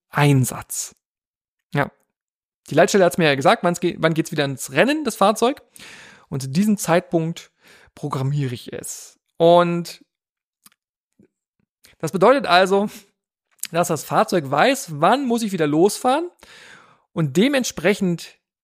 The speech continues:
heizt er das Kühlwasser an, ne, beim Dieseltriebzug, damit die Motoren, wenn dann der Lokführer, der nächste Lokführer kommt, der das Fahrzeug dann wieder übernimmt,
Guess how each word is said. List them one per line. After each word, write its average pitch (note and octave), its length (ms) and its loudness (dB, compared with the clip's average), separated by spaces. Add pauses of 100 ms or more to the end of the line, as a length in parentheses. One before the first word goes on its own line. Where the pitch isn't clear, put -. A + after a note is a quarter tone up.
(220)
heizt - 600 -2
er A3 560 2
das - 260 -10
Kühlwasser D#3+ 580 0
an, C4+ 220 0 (760)
ne, G#3 180 -4
beim D3 240 -6
Dieseltriebzug, F3+ 680 -4
damit E3 200 -2
die E3 60 -4
Motoren, F#3 640 2
wenn D#3 100 0
dann D3+ 140 0
der C#3 300 0
Lokführer, F#3 560 0
der F3+ 100 2
nächste C#3+ 240 -6
Lokführer D3 380 0
kommt, F3+ 220 -2
der D#3 80 2
das C#3+ 120 -2
Fahrzeug D3 280 -2
dann C#3 140 -8
wieder C#3 140 -4
übernimmt, C#3+ 600 2